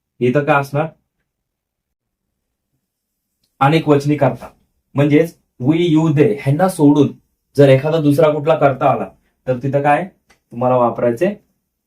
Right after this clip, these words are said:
जर तो अनेकवचनी असेल तर are वापरायचे. हा नियम, हे तीन नियम, I कुठं वापरायचं, he, she आणि सॉरी,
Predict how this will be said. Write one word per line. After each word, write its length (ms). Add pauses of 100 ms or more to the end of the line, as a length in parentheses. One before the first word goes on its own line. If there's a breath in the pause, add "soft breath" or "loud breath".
जर 160
तो 60
अनेकवचनी 500
असेल 340
तर 140 (260)
are 180
वापरायचे. 540 (380)
हा 220
नियम, 380 (1800)
हे 160
तीन 280
नियम, 240 (1200)
I 160
कुठं 140
वापरायचं, 440
he, 200 (100)
she 120
आणि 280 (440)
सॉरी, 260